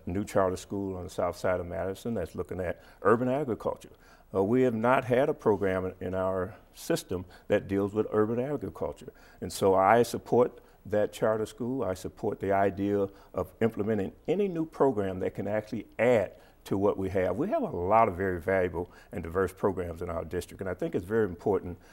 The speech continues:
that we understand that, and it's very important that people know that, uh, we need to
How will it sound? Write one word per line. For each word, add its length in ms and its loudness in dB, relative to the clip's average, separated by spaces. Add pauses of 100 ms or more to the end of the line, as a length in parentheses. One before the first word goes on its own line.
(160)
that 160 2
we 120 0
understand 600 2
that, 260 0 (160)
and 80 -6
it's 100 -6
very 240 8
important 440 0
that 140 -2
people 280 -4
know 340 0 (260)
that, 360 -2
uh, 280 0 (720)
we 120 -2
need 260 4
to 100 -2